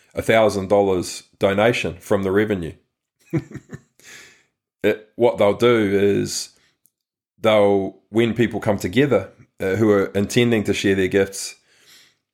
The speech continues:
they will estimate their own value. And they'll say, "I estimate my contribution to be around, um, to be worth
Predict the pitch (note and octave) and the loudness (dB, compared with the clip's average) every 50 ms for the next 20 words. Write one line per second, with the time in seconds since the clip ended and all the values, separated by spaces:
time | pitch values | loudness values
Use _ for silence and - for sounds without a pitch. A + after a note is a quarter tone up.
0 | _ _ _ _ _ _ _ _ _ _ - A#2 B2 A#2+ A2+ - - D3+ C#3 - | _ _ _ _ _ _ _ _ _ _ 2 2 2 2 2 2 2 2 2 2
1 | - B2+ G#2+ G2+ G2 F2+ - G2 G#2 G#2+ A2 A2+ G#2+ G#2+ B2+ C#3+ B2+ A2+ F2+ - | 0 0 0 0 -2 -2 0 0 0 2 2 0 0 0 0 0 0 -2 -8 -12
2 | - _ _ _ _ _ _ _ _ _ _ - G#2+ G#2+ G#2+ G#2 G#2 - - A2+ | -14 _ _ _ _ _ _ _ _ _ _ -8 -4 0 0 0 0 2 2 2
3 | G#2+ G#2 - G#2 A#2 A#2 A#2+ A#2 A2+ A#2 B2 - - - G#2 G2+ F#2+ F#2 F2+ - | 2 2 2 2 2 2 4 2 2 0 0 -4 -4 -6 -6 -4 -4 -4 -6 -6
4 | - - - F#2 F2+ F2 - - G#2 F2 - F#2+ F2 G2 G2 G2+ G2 - G2 F2+ | -8 -14 -8 -6 -6 -4 -2 -2 -4 -4 -4 -8 -4 -2 -2 -2 0 -2 -4 -4
5 | F2 F2 - - G2 F2+ G2 F#2+ F#2+ F#2+ F#2 F#2 G2 F#2+ F#2 F#2 F#2 F2+ - - | -6 -8 -6 -6 -4 -4 -2 0 0 2 2 2 2 2 0 -2 -4 -6 -10 -14
6 | _ _ _ _ _ _ _ _ _ _ _ _ _ _ _ _ _ _ _ _ | _ _ _ _ _ _ _ _ _ _ _ _ _ _ _ _ _ _ _ _
7 | _ _ _ _ _ _ _ _ _ _ _ _ - G2 F#2 F#2 F2+ F2+ F2+ - | _ _ _ _ _ _ _ _ _ _ _ _ -6 -4 -4 -2 -2 -4 -6 -6
8 | - _ _ _ _ _ - A2 G#2 B2 A#2 G2+ A2+ B2 A#2 G2 G#2 G#2+ - - | -10 _ _ _ _ _ -6 0 2 2 2 4 4 4 4 4 2 0 -2 -8
9 | - - - | -14 -18 -20